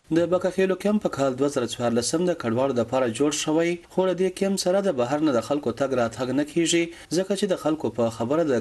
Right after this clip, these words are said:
کیمپ په دروازه سخت بندیز دی او که د کیمپ نه بهر څوک وځي، نو هغه هم په رسمي طور اجازه اخلي. د بکاخیلو په کیمپ کې د شمالي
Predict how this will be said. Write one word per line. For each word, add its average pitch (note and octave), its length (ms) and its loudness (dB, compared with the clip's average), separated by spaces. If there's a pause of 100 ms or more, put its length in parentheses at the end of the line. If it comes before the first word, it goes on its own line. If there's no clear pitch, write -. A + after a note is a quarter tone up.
(120)
کیمپ C#3 220 -2
په A2+ 100 2
دروازه A#2 480 2
سخت C#3 260 -2
بندیز B2 460 2
دی E3 80 2 (260)
او - 20 4 (140)
که F3+ 120 2
د F3+ 120 -2
کیمپ G3+ 240 -2
نه B2+ 140 0
بهر D3 260 0
څوک B2 320 -2
وځي، E3 240 2
نو B2 160 2
هغه A#2 300 0
هم E3+ 160 -2
په A#2+ 100 0
رسمي D3 320 0
طور E3 240 2 (240)
اجازه F3+ 400 0 (100)
اخلي. B2+ 320 0 (460)
د F3 160 2
بکاخیلو F#3 500 0
په F#3 140 2
کیمپ G3+ 180 0
کې G#3 140 2
د G3+ 100 0
شمالي B2+ 320 2